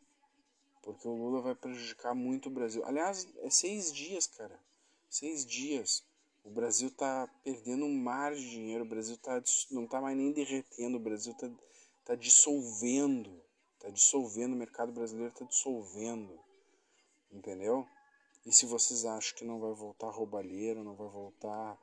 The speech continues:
todo aqu-, aquele toma lá da cá, tudo que era.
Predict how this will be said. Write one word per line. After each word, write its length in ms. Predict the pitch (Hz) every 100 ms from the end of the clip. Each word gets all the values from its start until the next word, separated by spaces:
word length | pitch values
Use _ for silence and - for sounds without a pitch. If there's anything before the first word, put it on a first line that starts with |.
| - - - _ -
todo 240 | 117 127
aqu-, 260 | 120 - - _ _ 101
aquele 440 | 104 113 110 110
toma 320 | - 117 117
lá 120 | 113
da 160 | 110 104
cá, 340 | - 113 110 113
tudo 260 | 127 135
que 460 | - 143 139 123 110 _ _ - _ -
era. 600 | 98 104 104 104 98